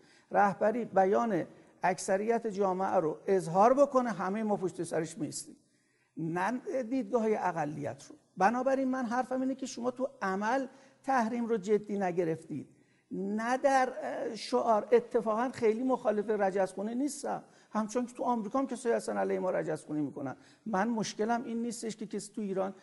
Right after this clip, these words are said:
رجزخونی بکنه، که مشکلم اینه که می‌گم راهبرد ما باید جلوگیری از تحریم باشه. هرچی هم می‌خواید رجز بخونید، بخونید.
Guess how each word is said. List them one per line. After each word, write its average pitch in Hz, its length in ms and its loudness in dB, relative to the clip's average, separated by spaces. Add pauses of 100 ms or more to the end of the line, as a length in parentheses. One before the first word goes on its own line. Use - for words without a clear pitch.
(200)
رجزخونی 170 520 2
بکنه، 208 360 -2
که - 200 -10 (300)
مشکلم 254 580 2
اینه 262 280 0
که 254 120 -4
می‌گم 247 320 -2
راهبرد 214 1000 4
ما 233 440 -2 (240)
باید 196 340 -2
جلوگیری 180 580 0
از 180 200 -2
تحریم 139 540 -4
باشه. - 280 -14 (400)
هرچی 302 320 0
هم 262 100 4
می‌خواید 220 280 0
رجز 190 260 2
بخونید، 180 380 -6
بخونید. - 500 -6